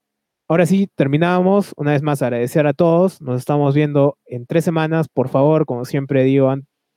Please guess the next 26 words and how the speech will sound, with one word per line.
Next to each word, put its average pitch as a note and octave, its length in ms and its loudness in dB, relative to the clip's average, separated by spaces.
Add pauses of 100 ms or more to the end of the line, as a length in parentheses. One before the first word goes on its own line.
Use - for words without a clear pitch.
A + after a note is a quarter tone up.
al A#2 240 -10
finalizar, B2+ 640 -2
lávense C#3 340 -2
las C#3 160 -4
manos. B2+ 500 -4 (840)
Ahora C#3+ 220 2
estamos C#3 960 0
en, A#2+ 400 -6
seguimos D#3+ 420 0
subiendo. D#3 460 2
Hemos D3+ 260 0
tenido C3+ 600 2
a-, B2+ 160 -2 (160)
ayer, D3+ 440 0 (220)
eh, A#2+ 140 -2
la A#2+ 120 2
cifra C#3+ 320 0
de A#2+ 160 0
muertos, C3+ 800 0
la A#2 100 -4
mayor C#3 220 2
cifra D#3 240 0
de C3 60 -2
muertos C#3 420 -2
por A#2+ 180 -6
día. C#3 300 2